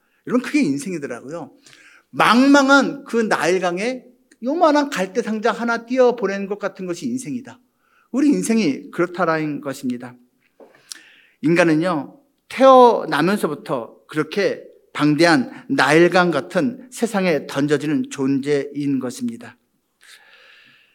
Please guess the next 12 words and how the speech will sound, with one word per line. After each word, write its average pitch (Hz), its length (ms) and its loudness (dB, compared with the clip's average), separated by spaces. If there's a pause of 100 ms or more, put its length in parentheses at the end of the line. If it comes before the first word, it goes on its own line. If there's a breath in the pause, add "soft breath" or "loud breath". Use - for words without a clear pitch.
(140 loud breath)
생명의 254 460 4
주관자 180 340 0
되시는 160 640 -2 (640)
하나님이 151 760 -4
그래서 147 280 -8
우리에겐 139 680 -6
필요합니다. 160 600 -4 (480)
그 165 100 -2
하나님 175 320 2
모르는 147 240 0
사람들 147 560 -4 (120)
얼마나 131 640 -4